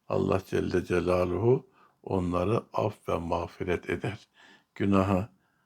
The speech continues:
cezalandırmaktan onları vazgeçer,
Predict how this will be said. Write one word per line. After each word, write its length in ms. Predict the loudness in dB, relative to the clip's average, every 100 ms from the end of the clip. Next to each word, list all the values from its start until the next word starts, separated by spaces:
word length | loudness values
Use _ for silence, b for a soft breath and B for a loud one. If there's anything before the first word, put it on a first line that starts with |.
| _ _ _ 2
cezalandırmaktan 1080 | 4 6 6 4 2 -2 -6 -6 -6 -6
onları 480 | -4 -2 -2 -4 -2
vazgeçer, 600 | 2 4 6 6 6 2